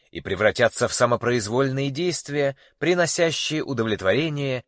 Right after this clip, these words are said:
и радость общения с людьми. Развив необходимые навыки и обретя уверенность в себе, вы можете обратить свой опыт на пользу не только себе, но и другим. Очень многие люди нуждаются в вашей помощи,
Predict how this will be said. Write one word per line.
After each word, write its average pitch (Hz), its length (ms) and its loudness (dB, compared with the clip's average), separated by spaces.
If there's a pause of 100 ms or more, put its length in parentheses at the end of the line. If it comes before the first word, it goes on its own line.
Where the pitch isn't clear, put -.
(160)
и 92 140 -2
радость 123 480 4
общения 90 580 -4
с - 120 -6
людьми. 82 500 -10 (1080)
Развив 113 640 2
необходимые 139 640 2
навыки 131 500 0
и 95 220 -4
обретя 110 440 2
уверенность 110 680 -4
в - 60 -6
себе, 113 540 -4 (360)
вы 107 200 -2
можете 123 340 2
обратить 113 380 0
свой 117 200 0
опыт 113 360 -4
на 104 160 0
пользу 113 360 -2
не 117 140 -2
только 147 380 -4
себе, 120 500 -4 (120)
но 85 200 -6
и 87 100 -4
другим. 113 540 -8 (800)
Очень 170 400 0
многие 175 640 0
люди 160 320 -2
нуждаются 120 880 2
в 92 80 -4
вашей 107 320 2
помощи, 82 680 -6